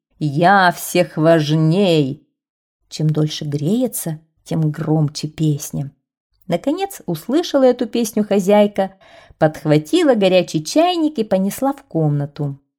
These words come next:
И вот стоит чайник на столе, на самом видном месте, и поёт. «Я всех нужней, я всех важней». «Ишь, распелся»,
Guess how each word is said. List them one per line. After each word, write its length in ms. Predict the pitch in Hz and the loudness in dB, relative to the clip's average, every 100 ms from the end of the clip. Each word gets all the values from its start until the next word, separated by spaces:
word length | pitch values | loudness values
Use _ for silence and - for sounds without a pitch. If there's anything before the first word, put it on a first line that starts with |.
| _ _ _ _ | _ _ _ _
И 80 | 151 | -8
вот 200 | 139 151 | -6 -10
стоит 520 | - - 139 240 254 | -12 -8 -4 -4 -4
чайник 540 | - 165 156 143 147 147 | -6 -2 -2 -2 -4 -6
на 80 | |
столе, 600 | 151 - 151 156 151 143 _ _ _ _ | -6 -2 0 2 0 -2 _ _ _ _
на 140 | - | -8
самом 560 | 151 - 185 175 165 160 | -4 0 2 2 0 0
видном 340 | 160 151 165 | 0 0 0
месте, 680 | 170 175 165 151 - 147 151 - 202 | 2 2 0 0 -4 -6 -6 -6 -8
и 80 | |
поёт. 580 | 202 160 156 151 - _ _ _ _ _ _ _ - | -4 -2 0 -2 -4 _ _ _ _ _ _ _ -10
«Я 540 | 143 131 160 190 156 156 | -6 0 2 4 2 -2
всех 400 | - 175 170 - | -2 -2 -2 -2
нужней, 1040 | 180 170 156 165 190 208 170 107 82 - _ _ _ | -2 0 0 0 2 2 2 -2 -6 -14 _ _ _
я 600 | 151 139 143 160 180 151 | -8 -4 0 2 4 2
всех 420 | 151 - 165 151 | 0 -2 -2 -2
важней». 1080 | 156 160 147 143 147 160 208 185 147 156 - _ _ _ _ _ _ _ | 2 2 2 -2 -2 0 0 0 -2 -6 -12 _ _ _ _ _ _ _
«Ишь, 460 | 220 311 - - - | 0 0 -2 -10 -10
распелся», 1040 | - 185 160 - - 214 185 151 - 147 | -4 -4 -4 -8 -2 2 2 0 -4 -8